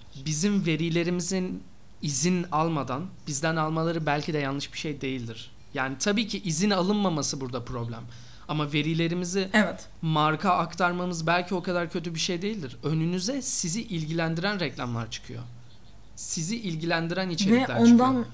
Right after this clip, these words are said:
Speaker 1: Şu
Speaker 2: evet.
Speaker 1: an mesela YouTube algoritmasını tabii ki ne kadar eksik olsa da teşekkür ediyorum. Benim verilerimi çalıyorlar p-, patır patır ama benim önüme de istediğim videoları çıkarıyorlar.
Speaker 2: Kesinlikle. İşime
Speaker 1: Ama
Speaker 2: yarayacak şey çıkıyor benim önüme.
Speaker 1: verilerimi de şirketlere satıp illegal işler yapıyorlar mı? Kesinlikle.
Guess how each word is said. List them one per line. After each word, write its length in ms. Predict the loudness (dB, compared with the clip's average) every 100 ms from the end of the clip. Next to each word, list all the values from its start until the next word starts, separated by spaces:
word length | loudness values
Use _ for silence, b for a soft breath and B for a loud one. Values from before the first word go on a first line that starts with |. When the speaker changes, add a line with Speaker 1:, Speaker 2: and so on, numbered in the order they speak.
| -2
Speaker 1:
Şu 60 | 2
Speaker 2:
evet. 120 | 4
Speaker 1:
an 140 | 4
mesela 280 | 2 2 0
YouTube 380 | 2 0 0 0
algoritmasını 920 | 0 0 -4 -4 -4 -2 -4 -4 -6 -6
tabii 220 | -4 -4
ki 140 | -4
ne 100 | -4
kadar 220 | -2 -2 -2
eksik 380 | -4 -4 -2
olsa 280 | -2 -2 -4
da 100 | -6
teşekkür 420 | -4 -4 -4 -4
ediyorum. 420 | -4 -2 -4 -4 -8 B B B B -16 0
Benim 360 | 2 4 0 2
verilerimi 520 | 2 4 2 2 2
çalıyorlar 640 | 2 2 2 2 2 0 -2
p-, 60 | -12 -6
patır 280 | -4 -4
patır 240 | -4 -4 -2
ama 220 | 0 0
benim 260 | 0 0 -4 -2
önüme 260 | -2 -2 -4
de 60 |
istediğim 440 | -4 -4 -2 -2 -2
videoları 380 | 0 0 0 -2
çıkarıyorlar. 720 | -2 -2 -4 -4 -4 -6 -10 -16 b b -4
Speaker 2:
Kesinlikle. 560 | 2 4 6 4 2 2
İşime 280 | 4 10
Speaker 1:
Ama 80 | 10
Speaker 2:
yarayacak 320 | 12 10 8 6
şey 180 | 4
çıkıyor 340 | 2 2 2 4
benim 180 | 2 2
önüme. 100 | 2
Speaker 1:
verilerimi 600 | 4 4 2 2 2 2
de 80 | 2
şirketlere 640 | 2 0 -2 -6 -4 -2
satıp 360 | -2 -4 -6 -6
illegal 400 | -4 -2 -2 -2
işler 300 | -2 -2 -2
yapıyorlar 420 | -4 -4 -2 -2
mı? 160 | -4 -4
Kesinlikle. 640 | -4 -4 -2 -4 -6 -10